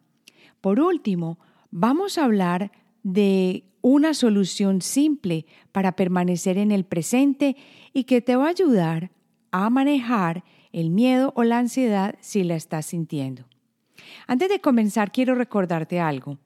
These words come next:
Vas a de pronto escuchar que estoy pasando algunas hojas. ¿Y por qué? Es porque cuando yo hago la mayoría de los registros akáshicos, cuando yo entro a los registros,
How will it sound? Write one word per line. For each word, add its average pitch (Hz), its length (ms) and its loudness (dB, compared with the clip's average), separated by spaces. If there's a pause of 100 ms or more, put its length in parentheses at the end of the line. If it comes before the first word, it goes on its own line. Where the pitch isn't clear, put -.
Vas 170 220 -6
a 277 40 -4
de 277 80 -4
pronto 180 360 -4
escuchar 175 500 -6
que 208 260 -4 (440)
estoy 190 260 -2
pasando 208 420 -2
algunas 202 440 0
hojas. 208 420 -2 (100)
¿Y 214 140 0
por 180 280 -4
qué? 311 300 -4 (360)
Es 220 160 -4
porque 247 580 -2
cuando 202 480 0
yo 220 260 -4
hago 277 560 -4 (680)
la 196 520 0
mayoría 196 500 0
de 262 60 -2
los 208 140 2
registros 180 500 -2
akáshicos, 185 720 -4
cuando 156 280 -6
yo 190 200 -2
entro 226 200 0
a 233 40 0
los 226 140 2
registros, 208 640 -2